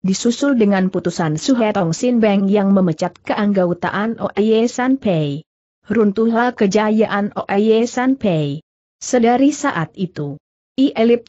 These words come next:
Tiong hidup menyembunyikan diri, mengganti nama, mengubah wajah, menetap di kota Tiang'an. Terjelmalah tokoh ajaib dari perusahaan Boan Chiu Piao Kiok, si pedang yang menaklukkan rimba persilatan It Kiam Tin Buli Muye Tau.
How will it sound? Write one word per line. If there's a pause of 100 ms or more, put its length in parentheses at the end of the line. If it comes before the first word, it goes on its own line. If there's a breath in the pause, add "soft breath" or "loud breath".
Tiong
hidup
menyembunyikan
diri,
mengganti
nama, (160)
mengubah
wajah, (240)
menetap
di
kota
Tiang'an. (400)
Terjelmalah
tokoh
ajaib
dari
perusahaan
Boan
Chiu
Piao
Kiok, (160)
si
pedang
yang
menaklukkan
rimba
persilatan
It
Kiam
Tin
Buli
Muye
Tau.